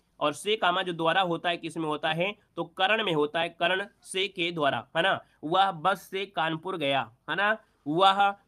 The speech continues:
घटनाचक टोसरीज को पढ़कर पास हुआ", है ना? तो यहाँ पर क्या है? वो कर्ण हो गया, ऑप्शन बी नंबर है राइट हो जाएगा, कोई ना कोई कारण होता है। अगला है कि "वह मुझसे अलग रहता है"। अब यहाँ पर बताइए, "वह मुझसे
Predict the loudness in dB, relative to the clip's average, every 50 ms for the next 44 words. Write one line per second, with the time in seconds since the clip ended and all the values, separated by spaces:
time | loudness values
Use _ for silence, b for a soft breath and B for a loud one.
0 | _ -10 -2 0 0 0 0 0 2 4 4 4 4 0 -2 -2 -4 -8 -8 -4
1 | -2 -2 -2 -2 -4 -6 -6 -6 -6 -6 -4 -6 -2 2 2 2 4 4 2 2
2 | 0 0 0 0 2 2 2 0 -2 -2 2 4 4 4 2 -2 _ _ 0 2
3 | 4 4 4 2 b b b b 0 4 4 6 4 4 2 -2 -4 -4 -2 0
4 | 2 2 2 2 2 0 0 0 -2 -2 0 0 2 2 2 0 0 0 2 2
5 | 0 0 -2 -4 -4 -2 -2 0 0 2 2 2 0 -2 -4 -8 _ _ -4 -2
6 | -2 0 -2 -2 -2 -4 -4 -4 -4 -4 -2 -2 -4 -4 -4 -6 -6 -2 -2 -2
7 | -2 -2 -4 -6 -6 -6 -4 -4 -4 -6 -8 -18 _ _ _ _ _ _ -6 -4
8 | 0 2 2 2 2 2 -2 -2 -4 -6 _ _ _ -6 -4 0 2 4 4 4
9 | 2 0 -2 -4 -6 -4 -2 -2 -2 -4 -4 -4 -4 -4 -4 -4 -2 0 0 0
10 | -2 -2 -4 -4 -2 0 0 0 0 -2 -6 -16 _ _ _ _ _ _ -4 -2
11 | 0 2 2 2 2 2 0 -2 -4 -4 -4 -4 -4 -2 -2 -2 -2 -2 0 0
12 | 0 0 0 -4 -6 -4 -4 -6 -6 -4 -2 -2 0 -2 -2 -6